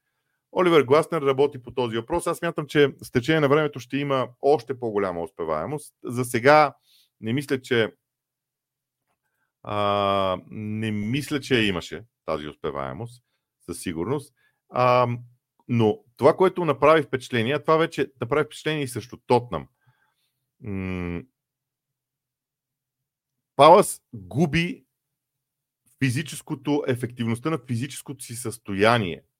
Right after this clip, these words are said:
в последните минути. Те просто не изглеждат физически добре подготвени да играят футбол, който Оливер Гласнер иска от тях. Те не са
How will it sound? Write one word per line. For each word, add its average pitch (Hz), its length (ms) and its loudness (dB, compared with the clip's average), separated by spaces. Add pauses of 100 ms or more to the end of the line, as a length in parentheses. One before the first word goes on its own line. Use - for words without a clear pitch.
в - 40 -20
последните 85 460 -8
минути. 71 340 -16 (720)
Те 147 120 4
просто 170 260 6
не 156 60 10
изглеждат 147 420 6
физически 135 460 -4
добре 127 260 6
подготвени 131 460 2
да 147 80 2
играят 143 240 6
футбол, 147 260 0
който 151 260 4
Оливер 143 220 6
Гласнер 135 520 4
иска 120 260 0
от 101 80 2
тях. 87 260 -2 (320)
Те 120 120 0
не 123 160 0
са 135 400 2